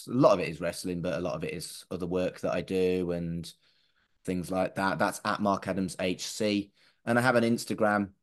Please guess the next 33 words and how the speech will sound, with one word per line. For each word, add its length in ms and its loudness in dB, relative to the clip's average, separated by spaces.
also 340 6
at 180 -2
Mark 220 -2
Adams 220 -2
H 200 -4
C, 220 -2
but 120 4
I 40 4
don't 260 4
post 280 4
any 160 2
wrestling 360 -2
stuff 240 -4
there, 120 0
and 100 0
I 40 -2
get 120 -2
really 140 0
cross 560 -4
when 160 -2
people 220 -2
post 280 0
wrestling 300 -2
stuff 240 -6
there, 160 0
'cause 160 -8
that's 160 -2
supposed 300 0
to 60 -8
be 100 0
a 40 0
marketing 480 -6
tool 360 -4